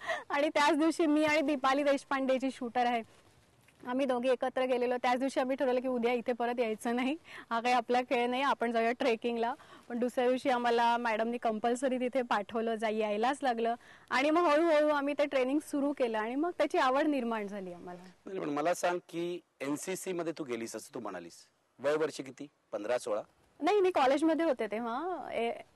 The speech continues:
Speaker 1: अ-, एकोणीस वर्षाची. नुसता अभ्यास मला कधीच करायचा नव्हता किंवा अभ्यासात काहीतरी engineering किंवा मेडिकलला जायचं असं माझं कधीच ध्येय नव्हतं.
Speaker 2: पण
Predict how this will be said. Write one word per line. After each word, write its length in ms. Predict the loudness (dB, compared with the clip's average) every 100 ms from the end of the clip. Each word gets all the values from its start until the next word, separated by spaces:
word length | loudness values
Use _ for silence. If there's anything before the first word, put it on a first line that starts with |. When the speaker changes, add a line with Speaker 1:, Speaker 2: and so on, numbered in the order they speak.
| -10
Speaker 1:
अ-, 120 | -8
एकोणीस 500 | -4 -6 -2 -4 -4
वर्षाची. 560 | -8 -8 -12 -14 -8 -2
नुसता 320 | -2 0 0
अभ्यास 300 | 2 2 2
मला 200 | 2 2
कधीच 300 | 0 -2 -4
करायचा 340 | -8 -10 -10
नव्हता 340 | -14 -16 -18 -10
किंवा 160 | -4 0
अभ्यासात 560 | -2 -2 -2 -2 0 -2 0
काहीतरी 360 | 0 0 0
engineering 720 | 0 0 0 -2 0 0 -2 -2
किंवा 280 | -2 -2
मेडिकलला 600 | -2 -2 -4 -2 0 0
जायचं 260 | 0 -2 -4
असं 220 | -6 -6
माझं 180 | -6 -6
कधीच 300 | -6 -6 -6
ध्येय 220 | -8 -8
नव्हतं. 420 | -10 -12 -14 -16 -16 _ _
Speaker 2:
पण 100 | -14